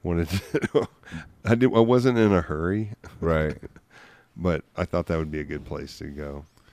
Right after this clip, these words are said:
Speaker 2: Celebratory.
Speaker 1: Exactly.
Speaker 2: Instead of the sort of
Speaker 1: I just meant
Speaker 2: tranquil
Speaker 1: when I finally have to,
Speaker 2: Right.
Speaker 1: it seems like the place to do it.
Speaker 2: Do you have, like, um, what, what do you have, like, what do you think happens when you die?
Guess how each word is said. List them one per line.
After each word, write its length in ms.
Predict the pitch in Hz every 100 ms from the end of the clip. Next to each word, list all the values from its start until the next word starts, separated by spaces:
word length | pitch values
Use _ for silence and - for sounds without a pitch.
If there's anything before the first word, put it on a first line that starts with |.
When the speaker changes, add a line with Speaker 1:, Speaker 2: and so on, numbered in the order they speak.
| _ _
Speaker 2:
Celebratory. 880 | - 82 80 69 71 76 67 69 69 -
Speaker 1:
Exactly. 540 | - - 80 73 71 78
Speaker 2:
Instead 240 | 69 78 73
of 160 | 71
the 80 | 73
sort 240 | - 76
of 60 | 71
Speaker 1:
I 260 | - - -
just 160 | 160
meant 140 | 170 151
Speaker 2:
tranquil 80 |
Speaker 1:
when 120 | 123 120
I 100 | 104
finally 480 | - 98 104 95
have 360 | 82 80 82 -
to, 300 | 87 85 82 - -
Speaker 2:
Right. 400 | 76 73 71 -
Speaker 1:
it 80 | -
seems 240 | 78 71
like 160 | 71 -
the 80 |
place 320 | 73 76 73 -
to 120 | 73
do 220 | 73 73 73
it. 80 | - _ _ _ _ _ -
Speaker 2:
Do 80 | 85
you 180 | 101 110
have, 280 | 92 95
like, 300 | 98 85 85
um, 640 | 85 80 80 78 73 71 - -
what, 240 | 87 -
what 200 | 87 98 _
do 80 | 92
you 120 | 90
have, 180 | 92 80
like, 160 | 87 85 _
what 100 | 85
do 60 | 90
you 80 | 92
think 160 | 95
happens 440 | 87 85 85 73 69
when 140 | 65
you 80 | 65
die? 320 | 62 64 64